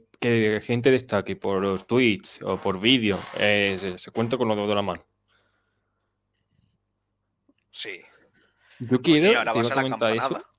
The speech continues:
Speaker 1: quiero ver cuánto van a conseguir en plan de viewers en la campanada. Yo creo que medio millón.
Speaker 2: Pues yo te digo una cosa, este año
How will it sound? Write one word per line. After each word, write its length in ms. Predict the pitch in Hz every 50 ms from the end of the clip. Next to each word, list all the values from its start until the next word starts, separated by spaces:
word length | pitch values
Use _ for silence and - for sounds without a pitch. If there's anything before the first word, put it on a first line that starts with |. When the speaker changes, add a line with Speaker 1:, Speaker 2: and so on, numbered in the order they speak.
| _ _
Speaker 1:
quiero 300 | - - 117 123 131 147 127
ver 160 | 104 117 -
cuánto 300 | - - 131 127 120 147 135
van 140 | 131 127 127
a 80 | 127
conseguir 920 | - 139 127 117 - 123 110 110 110 113 120 127 135 139 139 135 135 - - _ _ _ _ _ _
en 280 | 127 120 113 110 101 101
plan 160 | 110 107 107
de 100 | 104 98
viewers 580 | 95 104 117 120 117 104 90 - - - - _ _ _ -
en 140 | 120 123
la 100 | 113 110
campanada. 600 | 113 110 98 - _ 107 104 95 92 92 - - _ _ _ _ - - - - - _ _ _ - - - - - _ _ _ _ _ _ _ _ _ _ _ _ _ _
Yo 100 | - 120
creo 180 | 120 139 151
que 120 | 151 160 131
medio 240 | 120 117 117 117 113
millón. 340 | 117 113 107 104 98 95 - _ _ -
Speaker 2:
Pues 140 | 117 104
yo 80 | 98 98
te 80 | - 131
digo 80 | 143 147
una 160 | 131 117 110
cosa, 420 | 120 117 135 - - 107 90 - _
este 360 | - 110 117 - - - 127 117
año 560 | 120 120 120 123 123 127 131 139 156 165 -